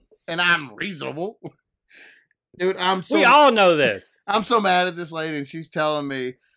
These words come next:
Speaker 1: "Well, they say you hadn't paid them since the twentieth," and I was like, "Well, I tell you what, they're a bunch
Speaker 2: Well,
Speaker 1: of
Speaker 2: put 'em on the
Speaker 1: goddamn,
Speaker 2: phone.
Speaker 1: they're a bunch of goddamn
Speaker 2: <laughs>
Speaker 1: fucking liars, and I have the right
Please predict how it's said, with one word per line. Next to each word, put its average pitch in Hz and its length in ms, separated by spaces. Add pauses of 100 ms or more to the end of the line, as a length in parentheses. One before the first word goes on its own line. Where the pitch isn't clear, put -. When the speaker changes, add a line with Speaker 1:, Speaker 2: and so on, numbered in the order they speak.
(160)
Speaker 1:
"Well, 160 180
they 247 80
say 240 180
you 214 100
hadn't 196 240
paid 180 220
them 165 140
since 170 240
the 120 80
twentieth," 151 500
and 135 100
I 131 40
was 120 80
like, 107 120
"Well, 269 300 (220)
I 156 80
tell 262 160
you 240 80
what, 277 160
they're 254 120
a - 20
bunch 202 140
Speaker 2:
Well, 180 100
Speaker 1:
of - 40
Speaker 2:
put - 100
'em 427 140
on 359 140
the 277 60
Speaker 1:
goddamn, 226 160
Speaker 2:
phone. 214 320
Speaker 1:
they're 320 140
a 330 40
bunch 247 180
of - 60
goddamn 226 380
Speaker 2:
<laughs> - 20
Speaker 1:
fucking 196 320
liars, 240 440 (140)
and 196 120
I 262 40
have 269 220
the 220 80
right 269 300